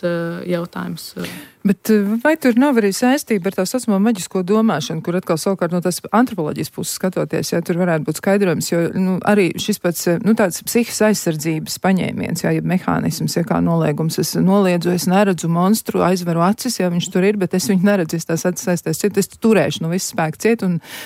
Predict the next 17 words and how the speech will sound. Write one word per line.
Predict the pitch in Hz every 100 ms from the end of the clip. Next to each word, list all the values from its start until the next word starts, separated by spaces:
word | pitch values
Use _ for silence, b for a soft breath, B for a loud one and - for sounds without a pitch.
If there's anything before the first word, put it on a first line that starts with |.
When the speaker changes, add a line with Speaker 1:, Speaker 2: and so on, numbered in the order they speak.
| -
Speaker 2:
mēģināšu | 202 202 156 -
kaut | 190 -
kā | 185
norobežoties | 214 180 147 151 - 160 170
no | 160
tā | 170
visa. | 180 - B B
Tas | 214 - -
ir | 254 262 175
kaut | 165 160 -
kas, | 247 -
kas | 202
ir | 196
saistīts | 185 226 226 196 190
ar | -
to | 190
cilvēku, | - 233 196 170 165 196